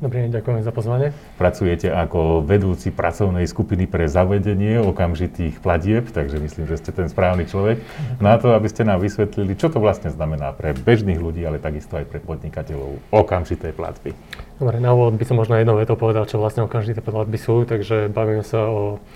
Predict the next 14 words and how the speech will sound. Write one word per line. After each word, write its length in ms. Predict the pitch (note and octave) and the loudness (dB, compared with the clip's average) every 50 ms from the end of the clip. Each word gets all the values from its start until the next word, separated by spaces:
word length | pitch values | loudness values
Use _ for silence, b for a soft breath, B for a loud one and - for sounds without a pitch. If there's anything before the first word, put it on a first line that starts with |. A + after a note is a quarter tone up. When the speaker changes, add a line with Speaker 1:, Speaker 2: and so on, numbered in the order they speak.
| B B B B B B B | B B B B B B B
Speaker 1:
rýchlom 480 | A#2+ A2+ A#2+ - - A#2 A2+ G#2+ G2+ | 2 2 2 2 2 2 2 2 0
prevode, 600 | - - - A2+ A2+ A#2 B2 A#2 B2 B2 B2+ B2 B2+ | 0 2 2 4 6 6 6 6 6 6 6 4 2
e, 300 | - B2 A2+ G#2+ G#2+ G#2 | 0 -2 0 0 -2 -2
finančných 380 | - A#2 A2+ A2+ A2+ - A2+ - | -2 0 0 0 -2 -2 -4 -4
prostriedkov 500 | - A2 G#2 - B2+ A#2 - - A#2 G#2+ | -2 -4 -2 0 0 -2 0 0 0 0
medzi 240 | G#2+ A2 G#2 A2 A2 | 0 0 0 0 0
účtami, 380 | A2 - - A#2+ A2 A2+ A2 | -2 0 0 0 2 2 0
ktoré 160 | - A#2 G#2+ G2+ | 0 -2 -4 -2
sú 140 | - A#2 G#2 | 0 -2 0
vedené 260 | G2+ A2 G#2 G#2+ G#2+ | 0 -2 -2 -4 -4
v 80 | G2 G#2 | -2 0
dvoch 160 | G#2+ G#2+ G#2+ | 0 0 2
rôznych 320 | A2+ G#2+ F#2 - A2+ F#2+ | 0 0 0 -2 -4 -2
bankách, 560 | G2 A2+ G#2+ A2 A#2+ - C3+ C3 C3 C3 C3 | -2 -2 -2 -2 0 2 4 4 4 2 0